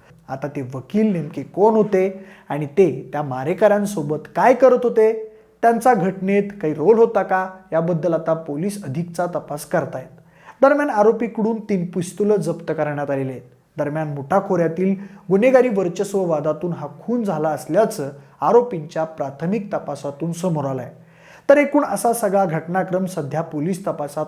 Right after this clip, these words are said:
उघड झालाय, पण येत्या काळात त्या प्रकरणी अजून काही turn and twist, म्हणजेच हत्येला काही राजकीय अँगल आहे का, या दृष्टीनंही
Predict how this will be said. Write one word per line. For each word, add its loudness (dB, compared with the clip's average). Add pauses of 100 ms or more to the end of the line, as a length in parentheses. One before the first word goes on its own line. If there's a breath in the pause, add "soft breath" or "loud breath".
(120)
उघड 6
झालाय, 0 (340 loud breath)
पण -8
येत्या 2
काळात 0
त्या 4
प्रकरणी -4 (120)
अजून -4
काही -2 (140)
turn -2
and -4 (160)
twist, -4 (360 soft breath)
म्हणजेच 2
हत्येला -4
काही -2
राजकीय -6
अँगल -6
आहे 4
का, 4 (340 loud breath)
या 8
दृष्टीनंही -6